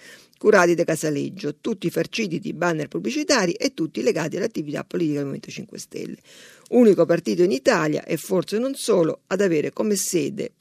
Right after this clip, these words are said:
per statuto un sito internet. E, eh, diciamo, dopo aver visto i floridi,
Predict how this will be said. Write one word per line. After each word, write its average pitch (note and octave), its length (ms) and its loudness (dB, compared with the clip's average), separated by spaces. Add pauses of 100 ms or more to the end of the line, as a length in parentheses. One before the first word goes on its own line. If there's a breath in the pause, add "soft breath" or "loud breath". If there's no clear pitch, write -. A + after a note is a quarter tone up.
per E3 180 -2
statuto G3+ 800 -2 (120)
un F#3 120 0
sito C#3 540 -8 (300)
internet. D#3+ 1080 -4 (1500 loud breath)
E, G3 240 6
eh, E3 400 2
diciamo, F3 260 0
dopo F3 180 4
aver F3 240 0
visto F#3 480 -4
i E3 80 -8
floridi, D#3+ 800 2